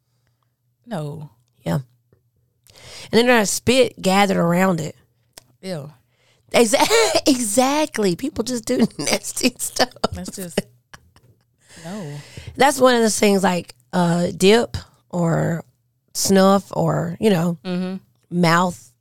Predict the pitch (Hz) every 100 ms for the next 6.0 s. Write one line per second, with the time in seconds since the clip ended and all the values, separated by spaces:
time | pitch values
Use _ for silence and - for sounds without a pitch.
0 | _ _ 190 180 - 156 170 - 165 -
1 | 170 156 170 - - - - 165 - 151
2 | _ _ _ _ _ 226 269 190 185 190
3 | 175 180 180 170 156 165 156 - 156 143
4 | - 151 143 - 196 190 - 143 175 156
5 | 147 139 - 170 170 160 156 147 143